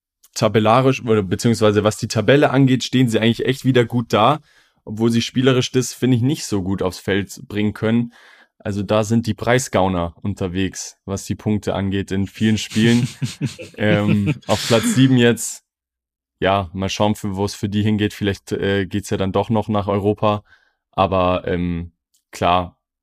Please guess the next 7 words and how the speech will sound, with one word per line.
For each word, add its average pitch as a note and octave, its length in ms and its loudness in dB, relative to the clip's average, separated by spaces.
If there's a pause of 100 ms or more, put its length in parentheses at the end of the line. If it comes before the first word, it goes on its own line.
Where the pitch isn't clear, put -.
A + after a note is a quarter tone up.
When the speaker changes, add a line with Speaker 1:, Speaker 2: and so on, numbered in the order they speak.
(120)
Speaker 1:
die, - 260 -16
die - 300 -18
rote F#2+ 300 -6
Karte F#2 380 -4
war F#2 120 -2
bitter. G2+ 560 -2 (380)
Freiburg, G2 720 -4